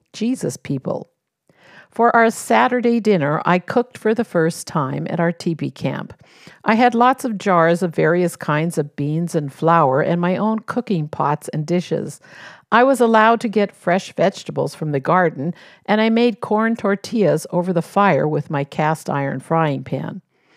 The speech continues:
I was impressed by the garden, which had been labeled the Big Garden. The work there turned out to be Thomas's first job on the ranch. He told Tom Peterson that he was available now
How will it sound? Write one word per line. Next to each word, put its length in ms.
I 140
was 180
impressed 720
by 160
the 140
garden, 560
which 180
had 160
been 160
labeled 460
the 80
Big 320
Garden. 500
The 100
work 480
there 320
turned 340
out 180
to 80
be 180
Thomas's 760
first 440
job 280
on 120
the 80
ranch. 480
He 160
told 340
Tom 300
Peterson 540
that 160
he 120
was 160
available 640
now 460